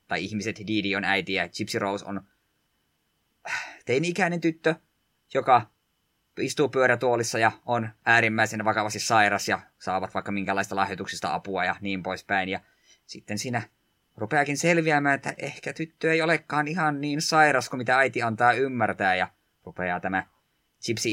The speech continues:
itse vähän taistelemaan sitä vastaan, että hei, että siis miehän, minunhan ei ole pakko olla tässä pyörätuolissa, ja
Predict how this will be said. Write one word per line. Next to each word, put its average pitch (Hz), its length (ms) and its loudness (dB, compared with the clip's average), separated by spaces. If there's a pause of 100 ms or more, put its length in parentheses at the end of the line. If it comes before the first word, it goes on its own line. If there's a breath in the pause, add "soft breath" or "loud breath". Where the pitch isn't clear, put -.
itse 120 340 -2
vähän 101 260 -2
taistelemaan 104 480 0
sitä 101 140 -4
vastaan, 107 380 -2
että 90 140 -10
hei, 95 200 -4
että 90 260 -8 (880)
siis - 240 -18
miehän, 85 360 -12
minunhan 95 300 -8
ei 95 100 -2
ole 101 100 -6
pakko 113 300 -4
olla 110 140 0
tässä - 160 -8
pyörätuolissa, 92 720 -4
ja 87 140 -8